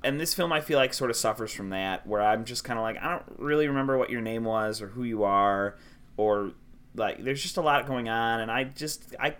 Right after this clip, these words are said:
get kinda bored, and it's hard for me to follow it. <laughs> So maybe that says something about me <laughs> rather than this film.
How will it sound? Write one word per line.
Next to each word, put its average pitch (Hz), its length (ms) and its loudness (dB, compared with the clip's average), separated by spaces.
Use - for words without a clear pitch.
get - 180 -6
kinda 143 200 -4
bored, 110 440 4
and 101 220 -4
it's - 160 -6
hard 139 220 0
for 139 100 -2
me 123 80 2
to 113 40 -8
follow 107 360 2
it. 113 180 0
<laughs> 147 180 2
So 151 160 2
maybe 165 220 6
that 156 200 4
says 143 180 6
something 139 220 6
about 135 220 10
me 143 340 8
<laughs> - 1000 6
rather 131 260 12
than 123 160 4
this 117 180 0
film. 135 460 2